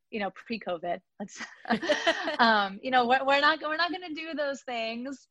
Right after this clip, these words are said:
Speaker 1: but there's no longer this focus on personal versus professional.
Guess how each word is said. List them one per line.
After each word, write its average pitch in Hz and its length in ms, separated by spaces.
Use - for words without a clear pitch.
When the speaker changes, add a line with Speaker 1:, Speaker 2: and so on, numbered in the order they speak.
Speaker 1:
but 220 440
there's - 240
no 285 260
longer 226 480
this 202 360
focus 208 560
on 185 480
personal 214 540
versus 185 380
professional. 190 720